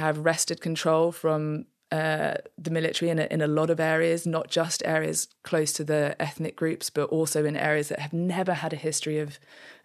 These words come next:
um, sort of, you know, resistance before. And the fact that the military is trying to suppress all of these groups across the whole country means that they're, they're sort of overstretched.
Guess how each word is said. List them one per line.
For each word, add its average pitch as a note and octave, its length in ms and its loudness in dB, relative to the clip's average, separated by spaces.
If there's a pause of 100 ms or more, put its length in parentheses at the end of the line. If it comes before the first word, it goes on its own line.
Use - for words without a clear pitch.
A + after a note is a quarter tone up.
um, D3+ 640 0 (340)
sort D3+ 220 0
of, C#3+ 200 -8 (260)
you D#3+ 120 -2
know, C#3 160 -4 (720)
resistance D3+ 800 -2 (360)
before. - 420 -4 (1040)
And G3 140 6
the F#3+ 200 2
fact G#3 180 6
that G3 120 4
the F#3 60 0
military F3+ 300 2
is D#3+ 80 -2
trying E3+ 220 -2
to E3+ 80 -2
suppress D#3 460 -2
all E3+ 240 2
of D#3+ 120 -2
these D#3 300 0
groups - 520 -2
across - 320 -4
the D3+ 160 -4
whole E3+ 160 4
country - 420 -4
means D#3 260 -2
that - 120 -4
they're, D#3+ 460 2
they're E3 220 0
sort E3+ 80 0
of E3+ 80 0
overstretched. F3+ 640 2